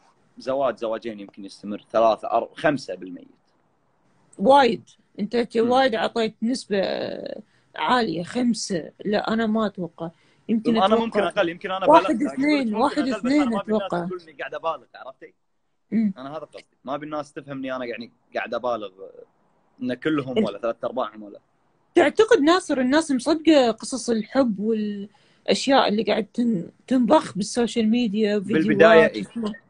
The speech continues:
Speaker 1: بالبداية
Speaker 2: صدقوا.
Speaker 1: إيه.
Speaker 2: مم.
Speaker 1: بالبداية.
Speaker 2: مم.
Speaker 1: بداية السوشيال ميديا إيه. بس أتوقع إن الحين ال-، يعني اللي يتابع أحسه والله ما ي-، يعني أذكى مني ومنك. ما تطوف عليه. شوفي، بالبداية مبلى.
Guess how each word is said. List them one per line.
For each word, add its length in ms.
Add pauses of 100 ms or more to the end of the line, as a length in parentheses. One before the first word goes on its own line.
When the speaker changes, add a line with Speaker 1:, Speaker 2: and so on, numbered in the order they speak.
(520)
Speaker 1:
بالبداية 580
Speaker 2:
صدقوا. 200
Speaker 1:
إيه. 60 (460)
Speaker 2:
مم. 220 (120)
Speaker 1:
بالبداية. 440 (800)
Speaker 2:
مم. 60
Speaker 1:
بداية 220
السوشيال 380
ميديا 240
إيه. 80
بس 180
أتوقع 240
إن 300
الحين 400
ال-، 480
يعني 340
اللي 140
يتابع 480
أحسه 580 (480)
والله 320
ما 120
ي-، 100
يعني 260
أذكى 240
مني 260
ومنك. 460 (360)
ما 100
تطوف 280
عليه. 160 (680)
شوفي، 240
بالبداية 500
مبلى. 260